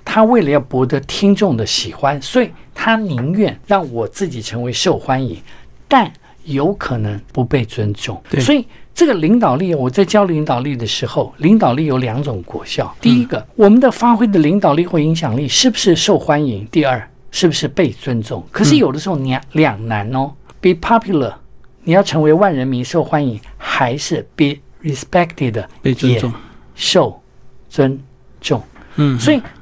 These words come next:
Speaker 1: 我们就像这个基民在传播这样子的一个善知识、美善的知识，介绍这么多的好书，
Speaker 2: 嗯。
Speaker 1: 不仅受欢迎，也受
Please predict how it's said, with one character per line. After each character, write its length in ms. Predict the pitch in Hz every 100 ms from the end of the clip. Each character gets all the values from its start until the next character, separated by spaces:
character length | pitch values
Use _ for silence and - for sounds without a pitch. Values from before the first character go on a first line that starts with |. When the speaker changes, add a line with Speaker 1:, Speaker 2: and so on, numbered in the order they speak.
| -
Speaker 1:
我 180 | 196
们 200 | 185 202 196 - _ _ -
就 120 | 240
像 240 | 220 214 139 -
这 100 | 196
个 80 | 185
基 220 | - 220
民 240 | 202 156
在 140 | 165 165
传 280 | - 139
播 160 | 139 175
这 140 | 165
样 140 | 214 147
子 100 | 127
的 80 | 131
一 60 |
个 80 | 135
善 260 | - 180 127
知 160 | 143
识、 260 | 131 147 117 - -
美 180 | 151
善 200 | 135 214
的 60 | 147
知 160 | 131 160
识， 140 | 165
介 180 | 165 196
绍 160 | 185
这 140 | 170 185
么 120 | 139
多 140 | 139
的 80 | 147
好 260 | 151 - 117
书， 380 | - - 151 151 -
Speaker 2:
嗯。 180 | 147 127 -
Speaker 1:
不 80 |
仅 220 | 247 175 113
受 200 | - 160
欢 240 | - 147
迎， 280 | 143 110 110 - -
也 180 | 160 143
受 340 | 226 208 165